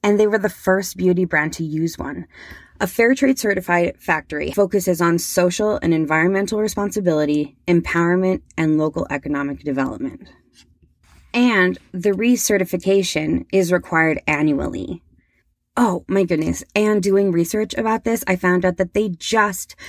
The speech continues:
stripped down their shipping materials. I'm so pleased that somebody thought to say something, or a bunch of people thought to say something. Layers and layers of cardboard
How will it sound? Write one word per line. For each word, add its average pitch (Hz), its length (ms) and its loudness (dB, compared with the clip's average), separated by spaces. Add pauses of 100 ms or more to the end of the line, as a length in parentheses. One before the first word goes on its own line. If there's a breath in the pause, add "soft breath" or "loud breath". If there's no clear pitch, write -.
(140)
stripped - 500 -2
down 180 280 4
their 165 120 0
shipping 175 360 -2
materials. - 680 -8 (580 loud breath)
I'm 175 220 2
so 180 320 4
pleased 160 640 -4 (100)
that 170 160 -4
somebody 170 460 2
thought 156 320 -6
to 156 100 -10
say 175 260 0
something, 170 680 -8
or 165 320 2 (120)
a 175 120 0
bunch 185 300 0
of 156 60 0
people 147 220 -4
thought 139 280 -6
to 131 120 -16
say 156 220 -2
something. - 440 -10 (380 loud breath)
Layers 202 640 2
and 175 440 2
layers 170 420 2
of - 340 -2 (220)
cardboard 196 760 0